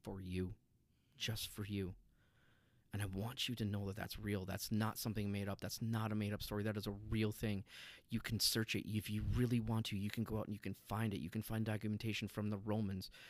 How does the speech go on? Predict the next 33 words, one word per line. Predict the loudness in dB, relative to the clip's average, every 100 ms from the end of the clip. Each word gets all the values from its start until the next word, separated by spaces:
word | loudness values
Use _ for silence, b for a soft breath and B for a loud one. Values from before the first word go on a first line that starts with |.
| B B
from | -8 2 4 6 4 2
the |
Jewish | 0 0 0 2 0
people | 2 2 2
that | 4
didn't | 4 4 4
want | 6
to | 6
admit | 6 6 6
about | 4 2 0
Jesus. | -4 -4 -4
It's | -6 -6 -6 -2
real. | 2 2 2 -4
It's | -6 -8 -4
there. | -2 0 -2
Don't | -2 -2 0
let | 0
the | 2
enemy | 2 0
make | -2 -4
you | -6
think | -4
that | -4 -6
Jesus | -8 -8
didn't | -6 -6
exist. | -4 -6 -6 -10 b
He | -8
did. | -6 -6 -8 _ _ b b b b b b -8
So | -2 0
just | 2 2 2
seek | 0 2
him | 4
out | 4 2